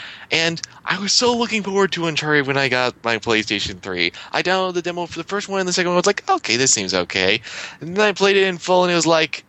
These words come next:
aside from the boss fight in Val-, Uncharted two, there was nothing there that I really desperately enjoyed. The train sequence was okay, I guess, but just, I, I just, but the thing is, there actually is a game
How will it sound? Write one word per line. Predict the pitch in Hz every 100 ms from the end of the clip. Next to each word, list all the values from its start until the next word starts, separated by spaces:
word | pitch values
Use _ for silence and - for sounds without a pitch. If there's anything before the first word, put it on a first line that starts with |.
| _ _ -
aside | 123 - 196 196
from | 180
the |
boss | 120 143 170
fight | - 160
in | 139 131
Val-, | 139 139 123
Uncharted | 131 139 135 -
two, | 139
there | 127 117
was | 110
nothing | 175 170 156
there | 151
that | 131 127
I |
really | 131 135 110
desperately | 139 135 117 110
enjoyed. | 101 120 95
The | 117
train | - 247 -
sequence | 131 113 104
was | 95 92
okay, | 87 - 131
I | 95
guess, | - 95 -
but | 101
just, | 120 110 - - - - - - - - - - - _ _ _ _ _ _ -
I, | 127 -
I | 139
just, | 139 147 - - - -
but | 170 165
the | 165
thing | 175 247
is, | 220 165 - - _
there | 190 185
actually | 226 220 226
is | 180
a |
game | 131 151 156 151 147 143